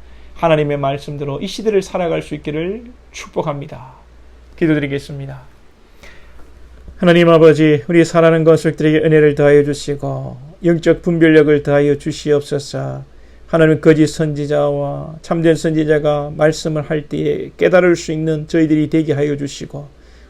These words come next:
우리의 만족과 유익을 위하여서 하나님의 말씀을 가려먹는 자들이 되지 않게 하시며 하나님의 말씀을 잘 받으며 영적으로 분별하며 또 하나님의 말씀, 성경 전체 속에서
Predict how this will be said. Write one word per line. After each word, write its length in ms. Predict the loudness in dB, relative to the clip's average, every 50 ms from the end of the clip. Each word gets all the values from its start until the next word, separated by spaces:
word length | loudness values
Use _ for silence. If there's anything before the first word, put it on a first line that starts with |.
| -4 2
우리의 320 | 4 6 8 8 8 8
만족과 560 | 8 6 4 4 4 0 0 2 4 4 4
유익을 460 | 6 6 6 6 6 4 2 0 2 2
위하여서 560 | 2 2 4 2 2 0 -2 -4 -8 -8 -8
하나님의 520 | -6 -4 0 0 2 2 2 2 2 2
말씀을 840 | 2 2 2 2 0 -4 -8 -8 -6 -6 -6 -6 -6 -8 -10 -12 -12
가려먹는 760 | -2 0 2 2 4 2 2 0 -2 -4 -4 -4 -6 -6 -4
자들이 320 | -4 -4 -4 -2 -4 -2
되지 240 | -2 -2 -2 -2 -4
않게 340 | -4 -4 -6 -6 -8 -8 -8
하시며 500 | -8 -8 -10 -10 -10 -8 -8 -8 -10 -12 -16 -20 -20 -20 -20 -20 -20 -8
하나님의 420 | -2 0 2 4 4 4 4 4
말씀을 440 | 6 6 4 4 2 -2 -2 -2 -2
잘 640 | -4 -6 -18 -20 -20 -20 -20 -20 -20 -12 -6 -4 -4 -2
받으며 640 | 0 0 0 0 0 -4 -2 -4 -4 -6 -6 -10 -14 _ -20 -20 -20 -20 -20 -20 _ _ -4 2
영적으로 600 | 6 6 6 6 6 4 6 6 8 8 6 6
분별하며 680 | 4 0 -2 0 0 0 0 0 -2 -2 -4 -6 -6 -2 2
또 500 | 4 6 6 6 6 6 4 2 -2 -10 _ -16 -14 -14 -12 -8
하나님의 460 | -4 -2 0 2 2 2 2 2 2
말씀, 480 | 2 2 2 0 0 -2 -6 -8 -8 -8
성경 440 | -6 -6 -4 -4 0 0 0 0 0
전체 840 | 0 0 0 0 -4 -4 -2 0 0 0 0 0 -2 -4 -6 -10 -12
속에서 680 | -14 -14 -6 -6 -4 -4 -4 -6 -6 -8 -10 -10 -12 -14